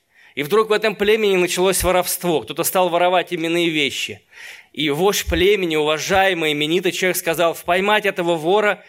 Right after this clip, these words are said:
и по справедливости наказать его двадцать ударов палкой».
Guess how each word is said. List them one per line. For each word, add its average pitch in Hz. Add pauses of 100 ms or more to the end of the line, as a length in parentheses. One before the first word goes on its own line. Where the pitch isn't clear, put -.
(160)
и 160
по 170
справедливости 147
наказать 151
его 175 (220)
двадцать 143
ударов 139
палкой». 113